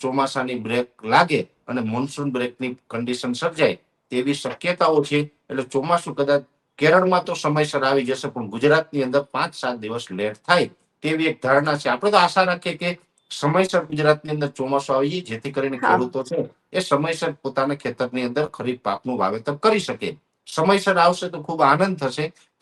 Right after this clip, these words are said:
Speaker 1: છતાં પણ
Speaker 2: હમ.
Speaker 1: જ્યારે આવે ત્યારે ભગવાનની કૃપા હશે, ત્યારે ખેડૂતો માટે ભગવાન એની કૃપા વરસાવશે. પણ એક ચોક્કસ છે, અત્યારે જે માવઠા થઈ રહ્યા છે, ઘણા બધા મિત્રોને એવો સવાલ હશે કે માવઠું પડે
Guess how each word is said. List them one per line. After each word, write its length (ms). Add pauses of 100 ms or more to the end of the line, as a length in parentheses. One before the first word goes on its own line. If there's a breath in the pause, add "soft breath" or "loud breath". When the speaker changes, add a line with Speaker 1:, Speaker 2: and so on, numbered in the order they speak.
Speaker 1:
છતાં 220
પણ 100
Speaker 2:
હમ. 60
Speaker 1:
જ્યારે 240
આવે 220
ત્યારે 240
ભગવાનની 460
કૃપા 300
હશે, 340 (380)
ત્યારે 200
ખેડૂતો 420
માટે 240
ભગવાન 320
એની 200
કૃપા 300
વરસાવશે. 640 (200)
પણ 100
એક 200
ચોક્કસ 440
છે, 200 (260)
અત્યારે 360
જે 140
માવઠા 380
થઈ 200
રહ્યા 260
છે, 260 (240)
ઘણા 200
બધા 200
મિત્રોને 380
એવો 140
સવાલ 340
હશે 180
કે 100
માવઠું 600
પડે 320